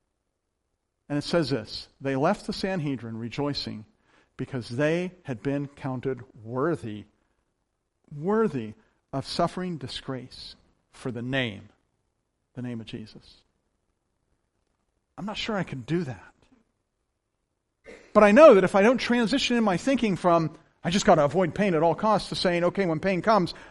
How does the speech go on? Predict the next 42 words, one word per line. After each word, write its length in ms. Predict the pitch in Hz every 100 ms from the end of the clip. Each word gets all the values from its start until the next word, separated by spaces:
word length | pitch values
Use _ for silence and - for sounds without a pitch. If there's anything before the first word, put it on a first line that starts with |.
| -
I 100 | 185
know 160 | 190 175
God's 240 | 165 170
gonna 160 | 147 147
be 140 | 165
there 120 | 160 151
with 220 | 190 -
me." 140 | 143 - -
I 60 | 147
know 160 | 208
if 140 | 214 -
I 40 |
don't 220 | 139 214
make 160 | 233 220
that 140 | 214
transition, 500 | - 202 175 196 202
then 140 | 165 151
absolutely, 500 | 160 - 156 127 117 -
I'll 100 | 160
never 240 | 160 151 143
be 120 | 127
able 160 | 113 104
to 60 |
do 120 | 110
that. 220 | 107 113 _ _ _ _ _ _ _ _ _ -
But 100 | 156
Jesus 340 | 302 285 -
kind 180 | 254 233
of 60 |
prepped 220 | 240 226 -
them 140 | 160
for 120 | -
that. 180 | 123 110
He 100 | 180
said, 260 | 196 233 156
"In 100 | 156
this 140 | -
world 240 | 208 226 143
you 60 | 139
will 60 |
have 200 | 139 160
tribulation. 640 | - 190 196 220 - 113